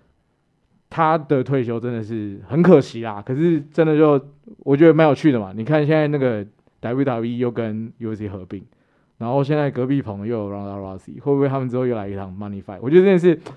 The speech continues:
可能不会发生，但是如果发生的话，我一定会 buy in 的。我觉得哇，干，这个很好看啊，就是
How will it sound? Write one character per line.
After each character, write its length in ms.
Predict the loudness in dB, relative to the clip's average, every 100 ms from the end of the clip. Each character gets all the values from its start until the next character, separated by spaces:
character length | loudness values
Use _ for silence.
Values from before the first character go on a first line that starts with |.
| _ _ _ _ _ _ _
可 120 | 6 8
能 100 | 10
不 60 |
会 80 | 10
发 180 | 10 10
生， 220 | 8 6
但 120 | 4
是 220 | 6 4
如 140 | 4 4
果 100 | 4
发 160 | 4
生 100 | 0
的 120 | 0 0
话， 260 | -2 -4 -12 _
我 140 | 0
一 40 | 2
定 80 | 2
会 60 |
buy 200 | 0 -2 -4
in 100 | -4
的。 60 |
我 80 | -2
觉 60 | 0
得 80 |
哇， 160 | 2 0
干， 180 | 0 -2
这 120 | 0
个 120 | -2
很 120 | -2
好 120 | -8 -10
看 140 | -10
啊， 140 | -12 -8
就 120 | -4
是 200 | 0